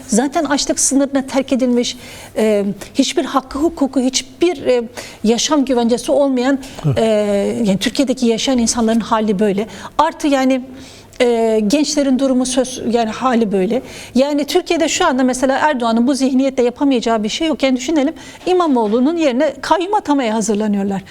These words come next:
Speaker 1: Yani işte şu anda soruşturması devam ediyor. Bir, bir, bir sonraki zaten işte diyecekler işte kent uzlaşısı. Biz biliyoruz yani bu oyunları. Daha önceden işte Esen-, e, Esenyurt Belediyesi'ne de böyle yaptılar. Kent uzlaşısı dediler.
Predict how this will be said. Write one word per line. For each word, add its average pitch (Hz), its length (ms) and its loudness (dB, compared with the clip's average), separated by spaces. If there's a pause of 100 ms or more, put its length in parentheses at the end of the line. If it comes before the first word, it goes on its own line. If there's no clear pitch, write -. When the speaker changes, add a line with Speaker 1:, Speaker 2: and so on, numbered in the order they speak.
(200)
Speaker 1:
Yani 262 180 2
işte 240 300 0 (260)
şu 311 180 2
anda 240 160 0
soruşturması 262 600 -2
devam 214 300 -2
ediyor. 254 260 0
Bir, 254 180 0
bir, 254 220 -2
bir 277 80 2
sonraki 220 360 -4
zaten 240 360 -2 (400)
işte 277 240 0
diyecekler 269 500 0
işte 247 200 -2
kent 262 300 -2
uzlaşısı. 247 640 0
Biz 269 160 2
biliyoruz 403 360 0
yani 226 240 0
bu 220 100 2
oyunları. 202 420 0 (380)
Daha 269 200 2
önceden 254 300 0
işte - 200 0
Esen-, 262 340 0
e, 240 360 -2
Esenyurt 254 440 0
Belediyesi'ne 254 600 0
de 196 100 -2
böyle 190 180 0
yaptılar. 196 420 -2
Kent 240 240 0
uzlaşısı 214 480 -2
dediler. 208 380 0